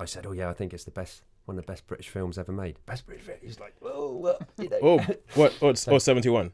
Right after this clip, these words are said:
Speaker 1: Yeah,
Speaker 2: Oh, okay,
Speaker 1: seventy-one.
Speaker 2: okay. I thought you were saying
Speaker 1: Yeah.
Speaker 2: your best film was a British film. I was like, "Oh,
Speaker 1: No,
Speaker 2: dude,
Speaker 1: no,
Speaker 2: that's,
Speaker 1: no,
Speaker 2: that's
Speaker 1: no,
Speaker 2: giving
Speaker 1: no.
Speaker 2: away way
Speaker 1: No,
Speaker 2: too much."
Speaker 1: yeah, yeah. No, no, no. It's, no, my, my, no, not my, not my top film. So
Speaker 2: <laughs>
Speaker 1: I'm not gonna give no clues on that. I think, I think perhaps Sharon's got some idea.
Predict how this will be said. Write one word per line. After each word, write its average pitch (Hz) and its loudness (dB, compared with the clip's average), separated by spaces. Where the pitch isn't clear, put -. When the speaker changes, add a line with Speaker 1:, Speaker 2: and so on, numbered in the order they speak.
Speaker 1:
Yeah, 113 -2
Speaker 2:
Oh, 156 6
okay, 143 8
Speaker 1:
seventy-one. 123 4
Speaker 2:
okay. 113 2
I - 6
thought 143 4
you 139 8
were 117 6
saying 131 2
Speaker 1:
Yeah. 117 4
Speaker 2:
your 104 2
best 113 2
film 113 2
was 95 0
a 95 0
British 101 -4
film. 92 -2
I 92 0
was 92 -2
like, 90 -2
"Oh, 120 6
Speaker 1:
No, 143 8
Speaker 2:
dude, 131 4
Speaker 1:
no, 117 4
Speaker 2:
that's, 139 6
Speaker 1:
no, 98 -2
Speaker 2:
that's 135 6
Speaker 1:
no, - 2
Speaker 2:
giving 127 2
Speaker 1:
no. 113 2
Speaker 2:
away 117 4
way 107 4
Speaker 1:
No, 110 4
Speaker 2:
too 110 -2
much." 107 2
Speaker 1:
yeah, 90 2
yeah. 90 0
No, 95 2
no, 101 4
no. 98 4
It's, - 0
no, 101 2
my, 98 4
my, 101 2
no, 87 0
not 98 -4
my, 87 -2
not 104 -4
my 95 0
top - -6
film. 80 -6
So 143 -4
Speaker 2:
<laughs> - -4
Speaker 1:
I'm 95 0
not 95 2
gonna 95 2
give 87 0
no 92 0
clues 87 -4
on 76 -6
that. 80 -8
I - -8
think, 98 -4
I 92 -6
think 92 -8
perhaps - -16
Sharon's 90 -6
got - -18
some 73 -10
idea. 73 -10